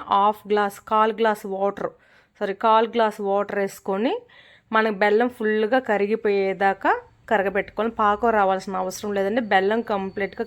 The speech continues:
కరిగిపోతే చాలు. ఎందుకంటే దీంట్లో పుల్లలు, రాళ్ళు, ఇసుక అలాంటివి ఉంటాయండి. ఇప్పుడు బెల్లంలో మరీ ఘోరంగా వస్తుంది ఇసుక,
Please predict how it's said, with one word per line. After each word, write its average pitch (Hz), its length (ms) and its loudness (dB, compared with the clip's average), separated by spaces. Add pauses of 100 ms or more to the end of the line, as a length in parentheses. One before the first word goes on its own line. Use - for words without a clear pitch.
కరిగిపోతే 196 580 -2 (100)
చాలు. 185 360 0 (500)
ఎందుకంటే 226 460 2
దీంట్లో 202 320 0 (100)
పుల్లలు, 202 360 4 (200)
రాళ్ళు, 190 360 2 (120)
ఇసుక 202 300 -4 (120)
అలాంటివి 185 400 -2
ఉంటాయండి. 180 360 -4
ఇప్పుడు 180 180 -10
బెల్లంలో 190 520 -2
మరీ 185 180 0 (140)
ఘోరంగా 196 460 2
వస్తుంది 185 440 -4
ఇసుక, 180 260 -8